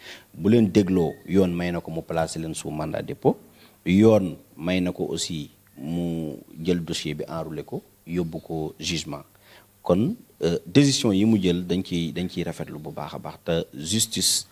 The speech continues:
ñépp la fi nekkal. Képp koo xamante ni da nga def loo warta def, danañ la jël yóbbu la ci yoon, yoon atte la. Loolu moom, Ndeye Khady ak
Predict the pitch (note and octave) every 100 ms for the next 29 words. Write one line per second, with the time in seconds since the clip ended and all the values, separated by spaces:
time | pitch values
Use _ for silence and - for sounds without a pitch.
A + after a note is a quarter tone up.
0 | - - _ _ E2+ F#2 A2 A2 F#2+ E2+
1 | D2+ D2 D2+ - - _ _ _ _ -
2 | D3+ - A#2+ A#2+ A2+ G2+ G2 F#2 F2 F2+
3 | F2+ F2 E2 D#2+ E2 - C2 - - -
4 | E2+ E2+ E2 D2+ D2+ D#2 D#2+ D#2 D#2 D#2+
5 | - D2 D2 D#2 D#2+ D#2 - - - -
6 | _ _ _ - - - E2 F2 E2+ D#2+
7 | D#2+ F2+ - E2 E2 E2 D#2+ D2+ D#2+ E2+